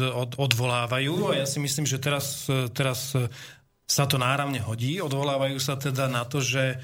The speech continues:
že ide o právo európskych spoločenstiev Európskej únie a že to je teda v,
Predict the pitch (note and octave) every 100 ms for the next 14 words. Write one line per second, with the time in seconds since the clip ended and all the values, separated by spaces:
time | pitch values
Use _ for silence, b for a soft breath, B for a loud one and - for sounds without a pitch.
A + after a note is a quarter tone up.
0 | B B B B A#2+ C3+ C#3+ C3+ A#2+ C#3
1 | D3 C3+ C#3 C#3 - C3+ - C3+ C3+ C#3+
2 | C#3 D3 C3+ C3 - C3 A#2+ C#3+ D#3+ D#3
3 | C3 A#2+ B2+ C#3+ C3+ C#3+ C3 B2 B2+ B2
4 | A#2+